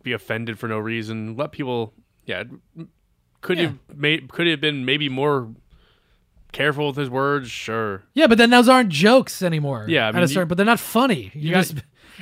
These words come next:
Speaker 2: it's not like these are, like, hilarious jokes that are gonna go down in, like, the annals of history, but it's like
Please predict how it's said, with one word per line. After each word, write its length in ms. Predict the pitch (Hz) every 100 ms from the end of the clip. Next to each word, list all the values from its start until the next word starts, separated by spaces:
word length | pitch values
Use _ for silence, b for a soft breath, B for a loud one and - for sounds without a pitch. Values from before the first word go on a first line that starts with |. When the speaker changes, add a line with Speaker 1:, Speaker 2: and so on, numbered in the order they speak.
| -
Speaker 2:
it's 160 | 359
not 140 | 440 415
like 120 | 294
these 220 | 330 320
are, 40 | 269
like, 240 | 247 -
hilarious 680 | 233 208 202 220 226 214 156
jokes 380 | 151 208 214 -
that 100 | 175
are 40 |
gonna 120 | 165
go 100 | 185
down 160 | 180 180
in, 60 |
like, 140 | 175 160
the 120 | 147
annals 320 | 151 170 160
of 80 | 143
history, 400 | 156 170 160 147
but 140 | 156
it's 100 | 175
like 260 | 214 196